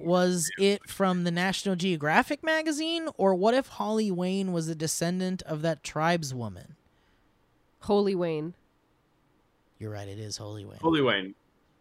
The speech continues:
Speaker 1: Holly Wayne.
Speaker 2: That's
Speaker 3: I'm alive there. I
Speaker 2: that
Speaker 3: think it's interesting if it ties into the National Geographic somehow.
Speaker 2: Yeah, but that was Brett's theory that he's a descendant.
Speaker 1: Regina
Speaker 3: He's
Speaker 1: King
Speaker 3: a
Speaker 1: cooking
Speaker 3: descendant.
Speaker 1: eggs.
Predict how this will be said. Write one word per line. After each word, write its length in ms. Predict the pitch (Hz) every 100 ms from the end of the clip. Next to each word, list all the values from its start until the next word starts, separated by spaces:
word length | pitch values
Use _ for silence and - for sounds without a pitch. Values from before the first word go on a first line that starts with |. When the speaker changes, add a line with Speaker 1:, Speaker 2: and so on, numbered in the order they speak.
| _ -
Speaker 1:
Holly 380 | - 208 214 170
Wayne. 140 | 156
Speaker 2:
That's 260 | 202 226 262
Speaker 3:
I'm 100 | 120
alive 60 | 131
there. 560 | 123 120 - 113 - _ _ -
I 40 | 135
Speaker 2:
that 40 |
Speaker 3:
think 100 | 170
it's 140 | 170 180
interesting 400 | 185 180 165 139
if 100 | 127
it 120 | 117 120
ties 200 | 113 110
into 240 | 110 107
the 140 | 98 95
National 480 | 98 95 - 95
Geographic 680 | 87 92 85 90 95 98 82
somehow. 340 | - 80 151 185
Speaker 2:
Yeah, 680 | 202 247 330 262 196 175 -
but 160 | 208
that 160 | 247 262
was 160 | 285 220
Brett's 340 | 220 381 -
theory 360 | - 170 160 165
that 200 | 170 -
he's 320 | 190 185 175
a 60 |
descendant. 1120 | 165 175 175 - 185 190 185 165 143 147 - - _ _ _ _ _ _ -
Speaker 1:
Regina 400 | 143 131 156 151
Speaker 3:
He's 60 | -
Speaker 1:
King 280 | 156 151
Speaker 3:
a 60 | 117
Speaker 1:
cooking 320 | - 151 135
Speaker 3:
descendant. 520 | 131 131 139 143 147
Speaker 1:
eggs. 320 | 156 - -